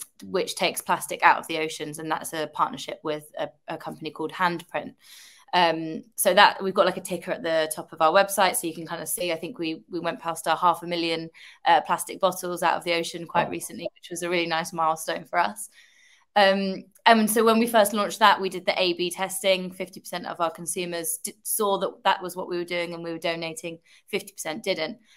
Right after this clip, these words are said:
Speaker 1: And the difference in the conversion was astronomical versus, you know, the people that could see.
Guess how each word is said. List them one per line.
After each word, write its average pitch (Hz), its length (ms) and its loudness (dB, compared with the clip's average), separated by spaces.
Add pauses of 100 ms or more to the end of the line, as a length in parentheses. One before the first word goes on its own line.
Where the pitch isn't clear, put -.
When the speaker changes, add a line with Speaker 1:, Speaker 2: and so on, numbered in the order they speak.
(160)
Speaker 1:
And 190 160 6
the 185 40 2
difference 208 560 -2
in 175 120 -4
the 165 60 -6
conversion 175 680 0
was 156 180 -6
astronomical 160 880 -10
versus, 160 460 -2
you 160 80 -10
know, 156 80 -10
the 160 100 -18
people 160 300 -8
that 165 140 -14
could - 140 -18
see. - 380 -2